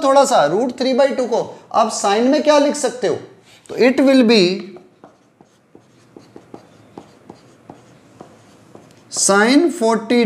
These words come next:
degree, root three by two होता है sin सिक्सटी डिग्री cos ट्वेंटी डिग्री, इस टू के अंदर मल्टीप्लाई करो तो क्या बना?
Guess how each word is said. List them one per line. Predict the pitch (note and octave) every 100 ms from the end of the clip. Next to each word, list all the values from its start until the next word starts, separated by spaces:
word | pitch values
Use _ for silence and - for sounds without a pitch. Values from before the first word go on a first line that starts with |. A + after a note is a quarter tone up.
| F3+
degree, | F#3+ F#3 F#3+ D#3 D#3 - - - - - _ _
root | D3 G#3 D4 C4
three | C4+ C4+
by | C#4 C#4
two | B3+
होता | A3+ A3+
है | A#3+
sin | B3+ A3 G#3 A#3 B3
सिक्सटी | - G#3+ - - - C4+
डिग्री | G#3+ F3 C3 G2+ - - _ _ _ _ _ _ - _ _ _ _ _ -
cos | G3+ A3+ C#4 C#4
ट्वेंटी | A#3+ A3 G#3 G3
डिग्री, | D3 A2 - - _ _ _ _ _ _ _ _ _ _
इस | F3 E3+
टू | A3+
के | A3 B3
अंदर | A3 G3+
मल्टीप्लाई | G3 F3+ F#3+ E3 C#3+
करो | B2 B2
तो | E3
क्या | A3+
बना? | B3 B3